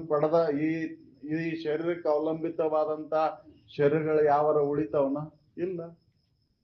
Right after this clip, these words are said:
ಎಲ್ಲರೂ ಅಳದ್ ಹೋಗುದ ಒಂದಿಲ್ಲ ಒಂದಿನ. ಆಯುಷ್ಯ ಐತಿ ಇದಕ್ಕೆ. ಆ, ಅದಕ್ಕೆ, ಆ,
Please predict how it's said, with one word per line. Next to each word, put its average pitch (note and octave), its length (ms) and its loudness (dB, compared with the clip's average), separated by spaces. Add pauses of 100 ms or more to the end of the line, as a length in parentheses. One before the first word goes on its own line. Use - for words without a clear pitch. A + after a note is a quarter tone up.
(800)
ಎಲ್ಲರೂ G#3+ 440 4
ಅಳದ್ G3 260 6
ಹೋಗುದ G3+ 320 2
ಒಂದಿಲ್ಲ F#3 540 2
ಒಂದಿನ. F3+ 380 0
ಆಯುಷ್ಯ E3 720 0
ಐತಿ F3+ 220 2
ಇದಕ್ಕೆ. E3+ 640 -4 (680)
ಆ, C3+ 40 -2 (920)
ಅದಕ್ಕೆ, D3+ 280 0 (560)
ಆ, E3 320 0